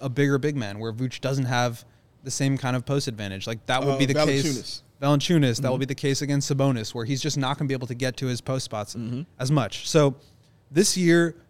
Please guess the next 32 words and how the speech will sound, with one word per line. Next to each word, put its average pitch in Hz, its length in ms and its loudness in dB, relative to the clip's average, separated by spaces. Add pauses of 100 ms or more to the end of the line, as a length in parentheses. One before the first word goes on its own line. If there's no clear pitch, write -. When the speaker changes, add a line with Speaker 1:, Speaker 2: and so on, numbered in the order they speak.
(100)
Speaker 1:
Vooch 151 220 0
is 143 140 -4
posting 147 420 -2
up 135 200 -2
on 135 180 -2
twenty-one 147 500 0
and 135 100 -2
a 131 40 -2
half 127 260 0
percent 127 420 -4
of 113 120 -6
Speaker 2:
Mm-hmm. 123 100 -2
Speaker 1:
his 117 280 -4
total 127 260 -2
possessions. 104 720 -6 (720)
Last 156 300 2
year, 156 300 4
it 143 80 -2
was 135 400 0
seventeen 139 480 0
point 117 220 -6
eight. - 200 -10
So 151 80 -2
they 165 100 6
Speaker 2:
Yeah. 170 60 4
Speaker 1:
are 190 180 10
going 156 280 6
to 139 80 -2
him 117 280 0
a 123 60 -4
lot 117 260 -2
more. 104 360 -8